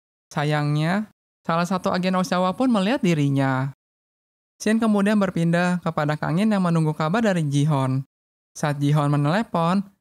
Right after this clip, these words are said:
dia memberitahu kalau informasi yang diinginkan Osawa adalah daftar mata-mata Jepang.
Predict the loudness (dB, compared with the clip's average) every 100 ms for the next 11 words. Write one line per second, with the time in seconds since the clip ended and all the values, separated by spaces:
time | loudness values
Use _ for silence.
0 | _ _ -2 2 2 2 0 0 0 0
1 | 0 0 0 0 0 -2 0 0 2 2
2 | 2 0 -2 -2 -2 -2 0 0 -2 -2
3 | -2 -2 -2 -2 -2 -2 0 0 0 -2
4 | 0 -2